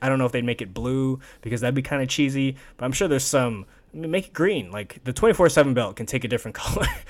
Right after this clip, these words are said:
Like, we, we, there's, there's plenty of options, but th-, that's a good, uh, th-, you know, good thought. Um, I guess we'll see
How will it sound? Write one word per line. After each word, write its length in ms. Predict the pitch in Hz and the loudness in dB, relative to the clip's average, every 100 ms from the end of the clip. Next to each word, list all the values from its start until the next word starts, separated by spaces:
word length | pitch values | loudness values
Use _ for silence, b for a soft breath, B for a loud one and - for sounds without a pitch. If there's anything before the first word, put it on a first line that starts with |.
| B B | B B
Like, 160 | 127 127 | -2 4
we, 220 | 147 147 | 6 6
we, 180 | 147 156 | 2 2
there's, 320 | 151 151 143 | 2 2 2
there's 180 | 147 139 | -4 0
plenty 220 | 190 180 | 0 2
of 80 | 139 | 4
options, 440 | 127 120 123 107 | 2 0 -6 -6
but 160 | 107 117 | -6 -2
th-, 100 | 131 | 2
that's 180 | 147 160 | 2 4
a 40 | |
good, 320 | 151 143 123 B B B B | 4 4 2 B B B B
uh, 180 | 117 110 | -6 -6
th-, 280 | - 147 165 | -10 -14 -6
you 100 | 156 | -4
know, 180 | 107 120 117 | -4 -8 -4
good 260 | 139 107 - - _ - | -2 -4 -12 -20 _ -20
thought. 680 | - - 135 113 110 - - - | -14 -2 0 0 -4 -10 -16 -6
Um, 420 | 135 123 120 117 110 | -4 -2 -4 -8 -8
I 100 | 120 | -4
guess 220 | 123 - | -4 -4
we'll 100 | 127 | -6
see 440 | - 131 127 127 | -2 0 2 0